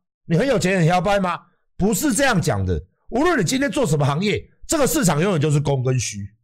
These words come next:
如果你今天，除非你出生，你就金汤匙，刚好你姓郭，爸爸叫台铭，台铭留给你的嘛。但是郭台铭，股民去骂他，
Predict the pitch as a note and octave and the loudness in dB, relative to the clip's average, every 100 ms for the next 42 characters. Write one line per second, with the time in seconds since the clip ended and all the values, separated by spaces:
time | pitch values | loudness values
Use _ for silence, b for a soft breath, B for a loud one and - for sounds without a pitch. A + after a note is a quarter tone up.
0 | - F#3 F3 A#2+ D3 D3 C#3+ C#3 - _ | -6 -2 0 -2 0 0 -2 -6 -16 _
1 | G#3 B3 D4+ D4+ - - - - D3+ D3+ | -2 4 4 4 -4 -12 -18 -10 -4 -2
2 | A#3 B3 B3 A#3+ - - _ _ _ - | 0 2 2 0 -4 -18 _ _ _ -8
3 | C#3 G#3 E3+ F#3+ E3+ F3 - F#2 - b | -2 -2 0 0 0 0 0 -4 -10 b
4 | b F3+ F#3+ C3+ A#2+ D#3+ C#3+ C3+ D3 D3 | b -2 0 0 0 -2 -2 0 0 -2
5 | - _ _ D#3+ D3 C3 C#3 G#2 G#2 A2+ | -12 _ _ -4 -2 -2 -2 -2 -2 -2
6 | D#2 D2+ - _ _ _ _ _ _ - | -4 -6 -12 _ _ _ _ _ _ -4
7 | F#3 E3+ E3 D#3 E3 C#3+ A2+ G#2 F2 - | 0 2 2 0 0 0 0 -2 -4 -10
8 | _ - E3+ G3 - _ - G#3 F3 D3+ | _ -4 -2 -4 -8 _ -4 -2 0 -2
9 | D3+ D3+ - D#3+ E3+ F#3 A3+ A3+ F#3 F3+ | -4 -6 0 2 2 2 0 0 0 0
10 | F3+ | -2